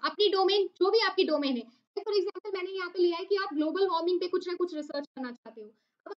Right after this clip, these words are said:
जैसे ही keywords के according जो search करोगे ना, चाहे आप Google Scholar पे गए हो या फिर आप किस पे गए हो, शोध गंगा पे गए हो for example, अब आप वहां जाके क्या करो, वहां जाके अपनी domain लिखो। उस domain के according जो भी research already हो चुकी है हमारे देश में, जैसे शोध गंगा में तो सारी India की आ जाएगी,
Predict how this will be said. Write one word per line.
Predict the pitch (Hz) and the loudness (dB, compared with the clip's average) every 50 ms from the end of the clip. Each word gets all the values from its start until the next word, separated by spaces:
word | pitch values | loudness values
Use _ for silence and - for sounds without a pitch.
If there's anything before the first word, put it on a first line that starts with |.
| _ _ - | _ _ -6
जैसे | 415 - 466 480 | -4 -2 2 2
ही | 494 494 - _ _ - | 2 0 0 _ _ -2
keywords | 381 392 427 480 508 508 | 0 0 2 0 -2 0
के | - 466 | 0 0
according | 453 440 403 359 359 427 440 427 | 2 4 4 4 4 4 2 2
जो | 427 427 440 | 2 2 0
search | 427 - 339 359 359 359 | 0 0 0 0 0 -2
करोगे | - 370 294 285 254 269 | -2 0 0 0 0 0
ना, | 294 370 359 | -2 -2 -2
चाहे | 370 330 320 349 | -2 0 0 2
आप | 381 381 381 - | 2 2 2 2
Google | 294 320 277 359 370 370 | 2 2 2 2 0 0
Scholar | - 349 320 330 330 | -2 -2 0 0 0
पे | 330 349 339 | 0 0 0
गए | 277 302 311 320 | 2 2 2 2
हो | 294 311 320 339 330 - - _ _ - | 2 2 0 0 -2 -8 -18 _ _ -2
या | 339 339 | -2 0
फिर | - 403 381 | 0 0 0
आप | 381 370 370 | -2 0 0
किस | 359 359 359 | -2 -2 0
पे | - 403 381 | 0 0 2
गए | 381 359 370 370 | 2 2 0 0
हो, | 349 415 440 - - - _ _ _ _ _ _ _ _ - | -2 -4 -4 -8 -14 -20 _ _ _ _ _ _ _ _ 0
शोध | 359 359 381 403 - | 2 2 4 4 2
गंगा | 349 339 339 349 349 | 2 2 4 2 2
पे | 339 349 | 2 2
गए | 349 311 294 | 2 4 4
हो | 311 320 339 392 | 4 4 4 4
for | 359 359 | 2 4
example, | 339 285 269 294 277 277 262 262 294 311 302 - - | 2 2 0 0 0 0 0 0 -2 -4 -4 -4 -4
अब | 339 370 | 0 2
आप | 392 403 403 359 | 2 2 2 0
वहां | 349 349 370 381 | 0 0 2 2
जाके | 349 381 349 - 392 | 2 2 2 2 2
क्या | 370 381 349 359 | 2 2 0 0
करो, | 359 339 330 349 | 0 0 -2 -2
वहां | 349 320 302 339 359 | -2 -2 -2 -2 0
जाके | 381 359 - 392 | 0 0 0 0
अपनी | 359 359 339 381 349 | 0 2 4 4 4
domain | 269 294 285 277 285 302 294 | 4 4 2 2 2 0 0
लिखो। | 262 240 - 247 233 - _ _ _ - - | -2 -4 -6 -10 -14 -14 _ _ _ -6 -2
उस | 440 523 381 | -2 -2 2
domain | 262 349 349 349 339 415 466 480 480 | 4 4 6 6 4 2 0 -2 -4
के | 466 427 | -4 -4
according | 381 - 330 311 320 - 415 415 - | -4 -2 -2 -2 2 2 0 2 4
जो | 339 403 403 | 4 4 4
भी | 523 508 | 4 4
research | 415 392 403 427 440 427 - | 4 4 2 2 -2 -2 -2
already | 403 359 359 359 403 453 466 | 0 0 2 4 2 2 2
हो | 359 359 392 415 | 2 2 2 2
चुकी | 403 427 - 370 392 370 | 2 2 4 6 4 4
है | 381 359 | 4 0
हमारे | 339 320 302 294 302 320 | -2 -2 -2 0 0 0
देश | 285 277 269 277 277 277 | 0 0 -2 -2 -2 -4
में, | 262 | -2
जैसे | 254 285 294 370 359 | -2 -2 -2 -2 -4
शोध | - 349 349 370 370 | -2 0 -2 0 0
गंगा | 381 381 370 381 381 | 0 0 2 2 2
में | 392 370 | 2 0
तो | 403 | -2
सारी | 392 - 359 339 381 403 | -2 0 0 4 4 6
India | 415 370 370 381 381 | 6 6 6 6 4
की | 320 381 392 | 4 4 2
आ | 370 339 | 2 2
जाएगी, | 330 359 339 339 - 370 | 2 2 2 2 2 0